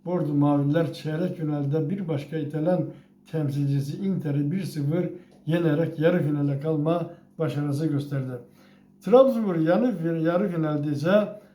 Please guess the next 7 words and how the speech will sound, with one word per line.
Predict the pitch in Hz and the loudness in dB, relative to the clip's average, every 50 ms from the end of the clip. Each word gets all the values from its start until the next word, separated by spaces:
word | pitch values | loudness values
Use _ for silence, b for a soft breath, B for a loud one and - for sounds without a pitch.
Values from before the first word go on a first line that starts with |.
| B B B - | B B B -4
Avusturya'nın | 165 170 180 170 - - 214 254 226 175 156 156 175 185 180 | -4 -2 -2 -2 -2 -2 0 0 2 2 2 2 0 0 0
Salzburg | 151 - - - 180 202 165 156 147 143 139 - - | -2 -4 -4 -2 -2 0 0 -2 -6 -8 -10 -12 -10
takımını | - 139 139 147 147 147 151 160 | -10 -10 -8 -6 -4 -2 -2 -2
iki | 160 - 185 202 175 | -2 -2 -2 -2 -2
bir | 165 151 | 0 0
yenerek | 147 151 156 151 147 143 156 185 180 170 - B B B B B B B - | 0 0 0 0 0 2 2 2 0 0 -6 B B B B B B B -6
adını | 185 165 156 151 156 147 160 175 180 185 185 | -4 -2 -2 0 0 0 2 2 0 0 -2